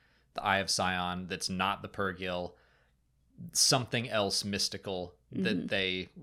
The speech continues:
Speaker 1: could use to just teleport across space and time, which is what the World Between Worlds can do.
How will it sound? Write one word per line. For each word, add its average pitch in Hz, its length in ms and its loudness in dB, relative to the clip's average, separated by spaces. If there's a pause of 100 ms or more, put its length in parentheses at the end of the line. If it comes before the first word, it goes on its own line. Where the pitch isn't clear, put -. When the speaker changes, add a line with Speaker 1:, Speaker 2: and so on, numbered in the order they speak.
(440)
Speaker 1:
could 95 240 -6
use 107 360 -2
to 98 120 -4
just - 260 -2
teleport 117 420 2
across 120 320 4
space 110 320 0
and 120 120 -2
time, 90 440 2
which 95 180 -6
is 92 300 0 (380)
what 104 360 0
the 107 60 -6
World 104 220 0
Between 104 320 -6
Worlds 101 240 -2
can 101 180 -4
do. 113 400 -2